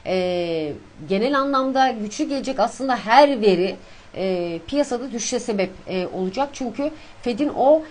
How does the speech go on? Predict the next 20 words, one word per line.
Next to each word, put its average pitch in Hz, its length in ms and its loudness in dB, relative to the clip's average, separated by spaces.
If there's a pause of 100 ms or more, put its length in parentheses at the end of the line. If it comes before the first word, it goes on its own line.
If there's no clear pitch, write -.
(160)
yirmi 240 320 -4
beş 381 280 0
daha 240 200 2
yapabilirim 247 880 2 (280)
mi 254 200 2 (140)
aslında, 254 580 0 (320)
e, 208 240 0
daha 285 220 2
da 359 60 4
güçlendirmiş 262 800 0
olacak. 175 280 -4
Yani 233 180 2
fed'in 233 280 -2
elini 262 260 -2
güçlendirmiş 214 720 -2
olacak. 165 300 -2 (300)
Şimdilik 339 520 0
aslında 240 380 2
Powell, 277 420 0 (400)
e, 120 180 -8